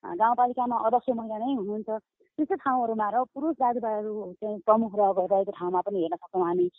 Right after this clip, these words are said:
उपप्रमुख महि-, उपप्रमुख पनि पुरुष पनि हुनुहुन्छ र उपप्रमुख महिला भएको ठाउँमा पनि हामी हेरौँ। त्यो कुरा चाहिँ हामीले कम्पेयर गर्ने हो भने पुरुषहरूले नेतृत्व गर्नुभएको भन्दा धेरै पारदर्शी, धेरै सकारात्मक, धेरै विकास निर्माणहरू,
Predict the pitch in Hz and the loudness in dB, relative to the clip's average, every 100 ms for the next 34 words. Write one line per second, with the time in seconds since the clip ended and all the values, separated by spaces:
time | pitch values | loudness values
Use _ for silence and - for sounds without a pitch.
0 | _ - - 302 302 302 294 247 254 277 | _ -20 0 4 6 8 8 6 2 2
1 | 247 208 262 254 294 294 302 311 330 269 | 0 0 -6 -2 0 2 0 0 0 -2
2 | 294 - 403 226 208 180 233 - - _ | -4 0 2 2 0 -2 0 -2 -6 _
3 | - 254 269 285 311 262 262 247 196 196 | 6 8 8 4 2 2 0 2 2 0
4 | 220 214 208 190 180 180 175 339 311 _ | -2 -6 -6 -4 -4 -6 -6 -6 -10 _
5 | _ - 339 339 311 302 277 294 - 339 | _ -2 -2 2 6 6 4 -2 -4 -4
6 | - 254 254 254 226 220 214 190 220 262 | 0 2 2 0 0 -2 -2 -4 -4 -6
7 | - _ _ 320 392 - 240 196 254 285 | -10 _ _ 0 2 2 0 0 0 0
8 | 285 302 302 262 247 233 170 202 180 185 | 0 0 0 2 2 0 -4 -4 -2 4
9 | 269 - 185 196 233 277 330 403 - 285 | 4 4 0 4 4 4 4 4 6 6
10 | 285 277 269 240 262 262 262 262 190 190 | 6 4 -2 -4 -6 -4 -4 -6 -6 2
11 | 202 247 277 311 330 285 269 269 262 254 | 4 6 4 4 2 2 4 4 4 0
12 | 262 262 202 208 277 381 294 294 269 254 | -2 -2 -2 2 4 4 0 2 2 2
13 | 247 240 208 220 | -4 -2 0 -2